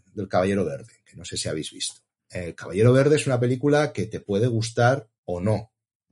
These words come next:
Es difícil a muchos niveles. Visualmente es apabullante la película, me parece maravillosa. Em, si encajas con él, con su forma de contar la historia,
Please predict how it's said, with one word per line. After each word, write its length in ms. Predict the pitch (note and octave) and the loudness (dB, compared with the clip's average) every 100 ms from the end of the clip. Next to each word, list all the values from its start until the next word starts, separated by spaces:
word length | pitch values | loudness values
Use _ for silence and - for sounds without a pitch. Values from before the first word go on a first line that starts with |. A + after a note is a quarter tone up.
| _ - | _ -8
Es 280 | F2 - | -6 -6
difícil 840 | - - - C#3+ C#3+ D#3 D3 D#3+ D#3 _ - - - - _ _ - | -6 -8 0 0 2 2 2 2 -2 _ -20 -20 -20 -20 _ _ -2
a 80 | |
muchos 360 | G2+ A#2 A#2+ A#2 | 2 2 2 0
niveles. 560 | G#2 A2+ F2+ C#2+ - _ - | 2 4 2 -2 -12 _ -8
Visualmente 920 | A2 - - G2 G#2+ A2+ C3 A#2+ B2+ | -4 -2 0 2 4 4 4 2 -2
es 160 | A#2 | 0
apabullante 960 | A2 A2+ G#2 G2 F2 A#2 G#2+ F#2+ - E2+ | -2 0 0 2 2 4 4 2 -2 -8
la 140 | D#2 | -10
película, 360 | D#2+ D#2 D#2 D2 | -10 -12 -12 -12
me 100 | C#2+ | -10
parece 400 | D#2+ G#2+ - A2 | -6 -4 0 0
maravillosa. 840 | F#2 E2 D2+ D#2 F#2+ F2 - - _ _ - - - - - - _ | 0 -4 -8 -2 -2 -2 -6 -12 _ _ -20 -20 -20 -18 -20 -20 _
Em, 680 | - A#2+ A2+ A2 G#2 F#2+ E2 - _ _ _ _ _ _ _ _ _ _ _ _ _ - A#2 - | 6 8 8 6 2 -2 -6 -14 _ _ _ _ _ _ _ _ _ _ _ _ _ -16 -16 -6
si 220 | - D3+ | 4 8
encajas 460 | B2+ B2+ F#3+ A3+ A3 | 8 8 6 6 4
con 200 | A3+ A3+ | 4 4
él, 280 | C4 C4+ _ | 2 -2 _
con 180 | D#3 D3 | 2 2
su 220 | - C3+ | 2 0
forma 400 | A2+ F3+ F#3 E3+ | 6 6 6 4
de 80 | E3 | 0
contar 320 | D#3+ D3+ D3+ | 0 2 2
la 100 | D#3 | 2
historia, 600 | D3+ F#3+ G3 A3 A#3+ | 2 2 2 2 -2